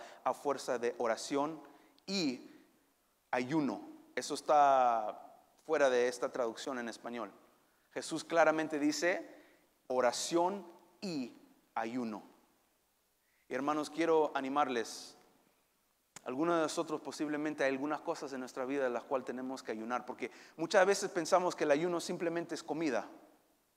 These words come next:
El ayuno puede ser mucho más de eso. Algunos de nosotros a lo mejor, a lo mejor, hermanos,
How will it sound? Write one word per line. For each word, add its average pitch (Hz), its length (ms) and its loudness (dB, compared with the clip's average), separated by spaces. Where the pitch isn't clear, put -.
El 123 140 -2
ayuno 160 340 2
puede 165 200 2
ser 160 140 -4
mucho 160 260 -6
más 151 180 -2
de 143 140 2
eso. 113 260 -6
Algunos 160 300 0
de 156 40 0
nosotros 156 380 -6
a - 20 0
lo 139 100 -2
mejor, 190 440 4
a 139 80 4
lo 143 80 0
mejor, 147 320 2
hermanos, 160 520 -2